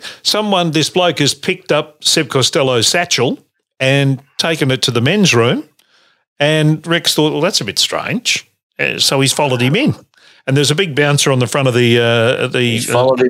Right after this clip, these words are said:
Speaker 2: into the men's toilet,
Speaker 1: he followed
Speaker 2: has
Speaker 1: him
Speaker 2: he?
Speaker 1: into the men's toilet and, uh,
Speaker 2: Mm.
Speaker 1: walked
Speaker 2: Got a
Speaker 1: in
Speaker 2: moustache as well.
Speaker 1: and
Speaker 2: Okay, keep
Speaker 1: said,
Speaker 2: going.
Speaker 1: and said, uh, "Nice satchel." He said, "Yeah." He said,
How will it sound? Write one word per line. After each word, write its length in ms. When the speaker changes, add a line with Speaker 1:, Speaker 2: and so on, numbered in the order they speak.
Speaker 2:
into 220
the 60
men's 380
toilet, 280
Speaker 1:
he 60
followed 160
Speaker 2:
has 80
Speaker 1:
him 100
Speaker 2:
he? 60
Speaker 1:
into 120
the 100
men's 280
toilet 420
and, 340
uh, 20
Speaker 2:
Mm. 380
Speaker 1:
walked 260
Speaker 2:
Got 80
a 40
Speaker 1:
in 60
Speaker 2:
moustache 500
as 160
well. 380
Speaker 1:
and 180
Speaker 2:
Okay, 320
keep 100
Speaker 1:
said, 40
Speaker 2:
going. 120
Speaker 1:
and 100
said, 540
uh, 1400
"Nice 280
satchel." 420
He 60
said, 160
"Yeah." 300
He 80
said, 320